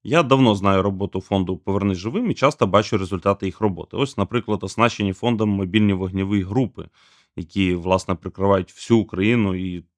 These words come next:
мирне населення, і військових від щоденних російських обстрілів. На сторінці цього збору якраз мої фотографії, тому я можу сказати, що особисто бачив, як працює допомога «Повернись живим».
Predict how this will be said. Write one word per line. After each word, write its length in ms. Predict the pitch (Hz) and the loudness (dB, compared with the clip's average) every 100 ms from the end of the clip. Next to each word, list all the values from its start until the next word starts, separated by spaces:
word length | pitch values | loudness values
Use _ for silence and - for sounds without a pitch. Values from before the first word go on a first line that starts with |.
| - | -8
мирне 420 | 95 117 110 104 | -2 -2 0 -2
населення, 560 | 98 - 98 95 95 | -2 -2 0 0 -4
і 140 | 92 90 | -6 -8
військових 640 | 90 - 101 123 104 - | -10 -12 0 2 2 -2
від 220 | 95 98 | -6 -6
щоденних 540 | - 98 95 101 95 - - | -6 -4 -2 -2 -4 -10 -16
російських 520 | 98 - 90 - 92 | -16 -8 -8 -6 -6
обстрілів. 480 | 95 - - 85 82 _ _ _ _ _ _ | -6 -8 -14 -16 -18 _ _ _ _ _ _
На 200 | 95 101 | 0 2
сторінці 440 | 98 117 117 104 101 | 2 2 2 0 -2
цього 240 | 110 101 | 0 0
збору 360 | 104 175 233 185 | 0 0 2 0
якраз 400 | 110 - 117 - | 0 0 0 0
мої 160 | 98 | -4
фотографії, 600 | 101 98 92 85 82 82 | -4 -2 0 0 -6 -10
тому 260 | 80 92 113 | -8 -4 -2
я 120 | 107 | -2
можу 260 | 92 98 95 | -2 -6 -8
сказати, 420 | - 98 131 117 | -4 -2 -2 -4
що 140 | - | -4
особисто 480 | 131 160 98 90 - | -2 -2 -4 -6 -6
бачив, 360 | 87 139 - 110 | -2 -2 -2 -6
як 200 | 104 - | -6 -8
працює 320 | 92 - 104 | -10 -4 -2
допомога 500 | 92 - 90 104 101 | -2 -6 -4 -2 -4
«Повернись 440 | - 90 90 95 | -6 -8 -6 -6
живим». 380 | 85 98 92 82 | -6 -6 -8 -10